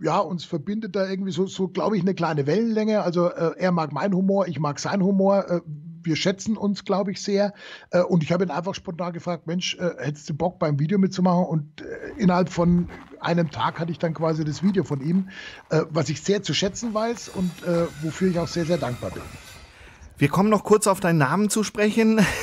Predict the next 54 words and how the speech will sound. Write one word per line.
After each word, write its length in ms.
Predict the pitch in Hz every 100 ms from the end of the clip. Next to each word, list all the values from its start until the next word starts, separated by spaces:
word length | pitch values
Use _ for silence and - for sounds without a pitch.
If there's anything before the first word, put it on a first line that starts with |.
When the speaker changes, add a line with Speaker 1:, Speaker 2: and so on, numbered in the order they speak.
| - - - 175 -
Speaker 2:
Wir 760 | 220 160 151 156 160 214 160 147
hatten 240 | 156 196
schon 160 | 180 156
Speaker 1:
Ja. 80 |
Speaker 2:
N 100 | 160
D 120 | 156 143
C. 360 | - 185 254 - -
Speaker 1:
Eine, 360 | 180 196 185 180
einer 220 | 196 180
der 100 | 143
vielen. 480 | - 240 196 139 107 _
Speaker 2:
Äh, 140 | 123 127
Speaker 1:
Ja. 100 | -
Speaker 2:
einer 280 | 156 190
der 120 | 170 156
vielen. 280 | - 202 170
Deswegen, 320 | 147 180 180
ich 100 | 127
wollte 200 | 156 160
gerade 140 | 185
sagen, 260 | 170 165 147
N 140 | 143
D 100 | 143
C 280 | 123 190 220
kennen 280 | - 208 208
wir 100 | 196
von 160 | 190
dir, 160 | 185 190
D 140 | 160
J 220 | 170 175 160
Papaoke, 920 | 156 151 135 - 196 214 214 202 202 - - -
äh, 440 | - 165 175 180 165
und 200 | - 151
jetzt 320 | 196 196 -
Andreas 640 | 165 156 156 196 180 -
Kahl 460 | - - 147 143 123
mit 240 | 120 120
C 360 | - 156 160 170
H. 360 | 147 123 104 92 - -
Da 220 | - 147 -
denke 400 | 151 175 214 233
ich 80 |
mir, 140 | 226 226
bei 120 | 202
dem 140 | 185
einen 180 | 165 185
oder 120 | 220
anderen 300 | 196 208 214
kommt 220 | 202 202 202
doch 80 |
schon 180 | 180 202
mal 120 | 202
die 120 | 190 185
Frage 440 | - 190 196 190